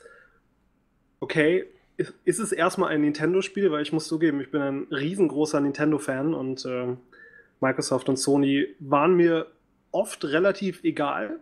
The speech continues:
und ich habe mich dann eher auf das neue Zelda oder das neue Mario gefreut und da stand eigentlich für mich immer der, der Spaß so im Vordergrund.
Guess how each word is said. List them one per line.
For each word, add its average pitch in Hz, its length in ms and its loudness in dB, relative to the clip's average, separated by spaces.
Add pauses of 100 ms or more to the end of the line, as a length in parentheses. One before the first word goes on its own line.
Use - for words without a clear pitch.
(120)
und 156 100 -2
ich 156 100 -2
habe 175 120 0
mich 160 100 -4
dann 151 100 2
eher 151 160 2
auf 147 120 -2
das 151 140 0
neue 147 220 2
Zelda 147 280 2
oder 143 100 -2
das 135 120 -4
neue 135 200 0
Mario 165 340 2
gefreut 185 520 -4 (520)
und 135 180 -2
da 147 160 4
stand 165 360 0
eigentlich 151 380 0
für 156 120 0
mich 156 220 4
immer 151 180 -2
der, 139 280 0
der 139 180 -6
Spaß 135 420 -2
so 127 80 -2
im 120 120 -4
Vordergrund. 117 680 -6